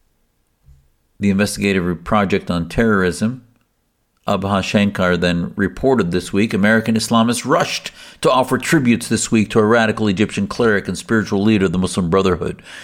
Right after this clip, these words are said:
who's had a long established support for violent jihad and murdering Jews.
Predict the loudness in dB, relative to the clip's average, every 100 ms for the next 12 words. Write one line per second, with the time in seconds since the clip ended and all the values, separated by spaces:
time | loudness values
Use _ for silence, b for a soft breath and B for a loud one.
0 | B B 0 2 4 4 4 4 4 6
1 | 6 4 2 0 0 2 -2 -4 -4 0
2 | -2 -2 -2 0 2 0 0 -4 0 2
3 | 4 2 0 0 0 -2 -2 -2 -2 -2
4 | -8